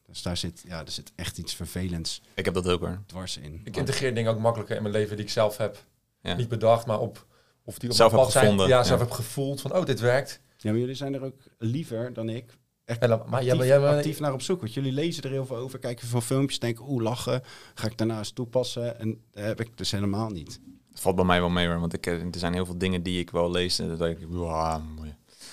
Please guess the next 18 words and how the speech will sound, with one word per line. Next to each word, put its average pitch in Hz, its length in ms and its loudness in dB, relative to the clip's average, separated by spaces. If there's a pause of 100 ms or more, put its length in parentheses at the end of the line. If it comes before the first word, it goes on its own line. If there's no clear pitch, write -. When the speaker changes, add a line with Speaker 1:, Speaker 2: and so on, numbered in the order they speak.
(160)
Speaker 2:
En, 90 220 2
maar 90 120 6
bij 82 220 4
andere 87 300 -2
dingen 82 260 -2
dat 82 200 -8
ik 87 80 -8
wel, 85 280 -2
ja, 85 180 2
bijvoorbeeld 82 320 -4
Ferry, 87 300 2
die 82 120 -4
doet 82 140 -8
dan 85 240 -2
in 82 80 -4
de 87 140 0
ochtend, - 440 -6
eh, 85 320 0